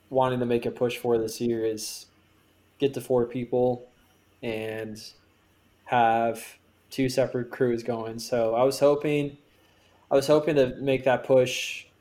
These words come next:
for, for late spring, early summer. And then in, in May, I had a em-, employee, uh, she had to move out of town. So, um,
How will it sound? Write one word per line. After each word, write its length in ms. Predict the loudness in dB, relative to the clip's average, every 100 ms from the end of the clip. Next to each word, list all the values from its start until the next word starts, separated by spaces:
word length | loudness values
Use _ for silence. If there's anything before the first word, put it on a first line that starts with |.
| _ -20 _ _ _ _
for, 680 | -6 0 2 2 0 -4 -10 _ _ _ _
for 760 | -8 -2 2 4 6 6 4 2
late 280 | 0 0 0
spring, 500 | -4 -2 -2 -2 0
early 220 | 2 2
summer. 640 | 0 -4 -2 -4 -6 -10 _ _ _ _ _ _ _ _ -12
And 140 | -6 -2
then 200 | 0 0
in, 200 | -2 -2
in 160 | -2 2
May, 180 | 4 4
I 120 | 4
had 500 | 4 4 4 0 -6 _ _ _ _ _ _
a 540 | 2 4 6 4 2 -4 _ _
em-, 220 | -10 -10 -8
employee, 760 | -8 -2 0 2 0 -2 -8 _ _
uh, 440 | -2 0 0 -2 -6 -14 _ _ _ _ _ _ _ _
she 160 | -2 2
had 100 | 2
to 300 | 2 -2 -6 _ _ _
move 180 | -4 2
out 180 | 2 2
of 120 | -2
town. 380 | -6 -8 -10 -10
So, 440 | -6 -4 -4 -8 _ _ _ _ _ _ _
um, 600 | -2 -2 -4 -6 -10 -18